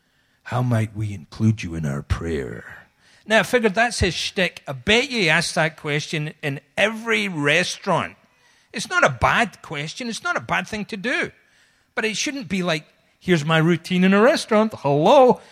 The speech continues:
And she's, like, trying to get free from him. And she said, "Just pray that everybody has a good time." And she just hot foots it away and doesn't serve us again for the entire night. So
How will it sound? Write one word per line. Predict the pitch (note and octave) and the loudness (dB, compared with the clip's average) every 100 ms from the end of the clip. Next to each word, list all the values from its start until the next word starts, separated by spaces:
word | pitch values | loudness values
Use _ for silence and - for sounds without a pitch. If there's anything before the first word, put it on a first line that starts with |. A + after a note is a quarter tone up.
| _ _ _ _ | _ _ _ _
And | D3 | -6
she's, | - G3+ F3+ | -2 -2 0
like, | C#3 D3+ | 2 2
trying | - D3 | 2 0
to | D3 | 0
get | C3 B2 _ - | -2 -4 _ -18
free | - B2+ F3+ | -2 2 2
from | - G#3+ C#3+ | 4 2 2
him. | A#2+ - - - _ _ _ _ _ _ _ | 0 -6 -18 -20 _ _ _ _ _ _ _
And | C3 | -10
she | - | -8
said, | C#3 B2 A2 | -4 -6 -4
"Just | F3+ - | -6 -4
pray | - | -2
that | C#3+ A#2+ | -2 0
everybody | A#2+ B2 A2+ | -2 -4 -6
has | - A2+ | -6 -8
a | |
good | G#2+ A#2+ - | -4 -4 0
time." | A#2 A#2+ A#2 - _ | 0 0 -4 -12 _
And | A2+ | -10
she | - B2 | -4 -2
just | A#2+ A2 | 0 0
hot | - E3 - | 2 2 2
foots | - D3 - - | -2 -4 -2 -4
it | |
away | A#2 A#2 B2+ B2 - - - | 0 2 2 0 -6 -18 -2
and | D3 | 2
doesn't | D#3+ G3 A#3 G3 | 4 2 0 -4
serve | - D3+ C#3 D3+ | -2 2 4 4
us | D3+ | 0
again | B2+ A#2+ B2 E3+ | -2 -2 2 2
for | - E3 | 0 -2
the | C#3 | 0
entire | D3 - C#3 D3+ | 0 0 2 4
night. | F3 G#3+ - _ _ _ _ _ _ _ _ _ _ _ _ _ | 4 2 0 _ _ _ _ _ _ _ _ _ _ _ _ _
So | - B3 G#3+ A#3+ | 0 2 2 -2